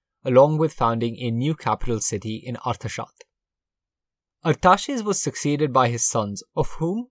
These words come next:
Artavas the First ruled from one sixty-five to one thirty-one B C E, and Tigran the First ruled from one thirty to ninety-five B C E. Tigran the First was succeeded by Tigran the Second, who ruled for another forty years,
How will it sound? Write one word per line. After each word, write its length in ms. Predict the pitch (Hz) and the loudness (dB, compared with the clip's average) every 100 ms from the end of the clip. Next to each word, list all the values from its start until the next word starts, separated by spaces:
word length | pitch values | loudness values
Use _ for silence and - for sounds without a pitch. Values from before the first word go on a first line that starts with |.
| - | 0
Artavas 580 | 139 - 151 185 220 - | 0 8 8 8 2 2
the 140 | 165 | 2
First 560 | - 117 107 - - - - | 2 2 0 -2 -12 -16 -6
ruled 300 | 123 151 139 | 0 0 2
from 300 | - 131 117 | 4 4 4
one 180 | 147 175 | 0 0
sixty-five 640 | 190 - 180 - 123 - | -6 -4 -4 0 0 0
to 100 | 120 | -4
one 220 | 117 120 | -2 -2
thirty-one 460 | 123 117 110 110 107 | -2 -4 -4 -4 -6
B 140 | 104 | -6
C 140 | - | -8
E, 260 | 104 101 - _ _ | -8 -10 -14 _ _
and 180 | 143 139 | -8 -4
Tigran 420 | 190 196 214 180 147 | -4 0 0 0 -2
the 80 | |
First 420 | - - 110 - - | -4 -6 -8 -8 -4
ruled 200 | 123 117 | -4 -2
from 200 | 127 113 | -4 -2
one 180 | 127 | -2
thirty 360 | 120 135 151 190 | -2 -4 -2 -6
to 140 | - | -6
ninety-five 560 | 120 113 107 113 110 107 | -4 -4 -4 -6 -8 -8
B 100 | 101 | -10
C 140 | - | -12
E. 240 | - - - _ _ _ _ _ _ _ - | -12 -16 -20 _ _ _ _ _ _ _ -2
Tigran 380 | 190 208 254 220 | -2 0 -4 -4
the 80 | |
First 340 | - 127 127 - | 0 2 2 0
was 140 | - | -2
succeeded 500 | - - 135 143 156 | -4 -4 -4 -2 -2
by 100 | 139 | -2
Tigran 480 | 127 - 147 156 143 | -2 -2 -2 0 -2
the 60 | 117 | -4
Second, 420 | - 160 127 110 | -4 -6 -6 -6
who 120 | 123 | -4
ruled 260 | 127 151 156 | -2 -2 -2
for 160 | - | -4
another 300 | 131 120 123 | -4 -2 -2
forty 380 | 120 131 117 123 | -2 -2 0 -2
years, 500 | 107 107 98 - - | -4 -4 -4 -6 -12